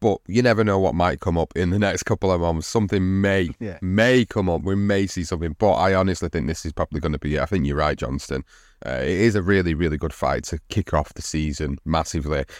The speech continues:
Speaker 1: in a big way at Wembley Arena. Now, on the card, there are a few fights and fighters that I would say, if you are watching this card,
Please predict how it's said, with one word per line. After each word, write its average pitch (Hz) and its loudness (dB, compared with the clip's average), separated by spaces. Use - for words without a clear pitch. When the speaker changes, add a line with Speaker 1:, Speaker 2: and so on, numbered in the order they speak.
Speaker 1:
in 85 0
a 76 0
big 76 -2
way 76 0
at - -4
Wembley 73 -2
Arena. 73 -2
Now, 95 0
on 123 4
the 110 2
card, 92 0
there 87 -2
are 90 4
a 82 -2
few 85 -4
fights 80 -2
and 85 -4
fighters 87 0
that 82 2
I 87 4
would 90 -2
say, 85 0
if - -4
you 85 0
are 82 4
watching 85 -2
this 85 -4
card, 85 0